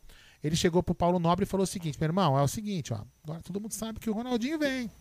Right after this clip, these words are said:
agora é mais tanto." O Paulo Nobre falou assim: "Então é mais tanto nada, a gente combinou tanto, então hasta la vista, baby", e acabou o negócio ali. Naquele mesmo dia acabou o negócio. Então, então, assim, pode às vezes ajudar, como pode atrapalhar, entendeu? Então, assim,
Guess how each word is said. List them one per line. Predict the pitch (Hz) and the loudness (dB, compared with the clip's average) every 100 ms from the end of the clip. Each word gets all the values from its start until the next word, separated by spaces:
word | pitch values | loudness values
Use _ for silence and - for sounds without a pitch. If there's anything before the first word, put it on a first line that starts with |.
| - | -12
agora | 139 143 202 | -4 0 2
é | |
mais | 214 233 | 2 2
tanto." | - 208 180 104 - - - | 8 8 8 4 2 -4 2
O | |
Paulo | - 180 | 6 8
Nobre | 185 | 8
falou | 175 170 | 8 8
assim: | - | 6
"Então | 151 165 | 6 6
é | |
mais | 160 147 | 8 8
tanto | 180 170 | 8 8
nada, | 151 127 | 8 8
a | |
gente | 120 127 - | 8 6 6
combinou | 147 151 | 10 12
tanto, | 143 156 170 175 - - - | 12 10 10 10 8 2 -4
então | 135 160 | 4 6
hasta | 135 160 | 8 8
la | 143 | 10
vista, | 139 - 147 | 10 8 10
baby", | 135 160 202 | 10 10 8
e | |
acabou | 208 285 247 | 4 8 8
o | |
negócio | 320 269 294 | 10 12 12
ali. | 311 196 208 - - - - - | 10 10 10 8 -2 -20 -20 4
Naquele | 165 - 220 | 6 8 8
mesmo | 196 220 208 | 10 10 10
dia | 190 208 | 8 8
acabou | 208 208 202 | 8 10 10
o | |
negócio. | 233 185 165 - 110 - - - - | 10 12 12 10 2 -4 -18 -10 8
Então, | 180 | 10
então, | 190 | 12
assim, | 202 156 127 - - - - | 10 8 0 -6 -20 -20 8
pode | 180 165 | 10 12
às | 151 | 10
vezes | 143 | 10
ajudar, | 151 160 151 170 | 10 10 10 8
como | 180 190 | 6 4
pode | 185 180 | 4 6
atrapalhar, | 185 185 214 170 135 | 4 6 8 8 8
entendeu? | 127 120 120 | 6 4 6
Então, | 147 165 | 6 6
assim, | 175 - 131 | 6 6 4